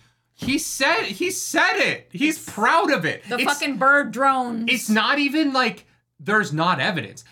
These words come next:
Speaker 1: He was like, "Yeah, this is how I'm a millionaire." And then he laid out a, like, ten-step plan. He started a university and he created Discord where he taught other people how to do the illegal shit that he's in jail for. And she's like, "Well, I, I don't know about that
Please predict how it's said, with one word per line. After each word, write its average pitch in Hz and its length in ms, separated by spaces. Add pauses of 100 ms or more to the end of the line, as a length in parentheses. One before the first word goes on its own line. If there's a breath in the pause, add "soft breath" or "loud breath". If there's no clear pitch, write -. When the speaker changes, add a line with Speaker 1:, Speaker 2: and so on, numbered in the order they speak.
Speaker 1:
He 262 340
was 185 260
like, 170 340 (120)
"Yeah, 139 360
this 147 220
is 165 120
how 170 220
I'm 160 140
a 143 60
millionaire." 117 680 (200 loud breath)
And 170 120
then 202 100
he 220 140
laid 175 320
out 254 160
a, 214 60
like, 165 240
ten-step 202 480
plan. 202 320 (100)
He 185 140
started 226 460
a 214 40
university 196 720 (100)
and 185 100
he 196 80
created 214 260
Discord 196 420
where 190 120
he 208 80
taught - 260
other 233 200
people 320 260
how 277 80
to 254 80
do 214 240
the 262 80
illegal 247 320
shit 427 320
that 262 80
he's 185 160
in 170 100
jail 143 220
for. 123 320 (140 loud breath)
And 202 120
she's 247 160
like, 220 140
"Well, 285 120
I, 359 720
I 440 40
don't 440 220
know 466 340
about 185 320
that 185 420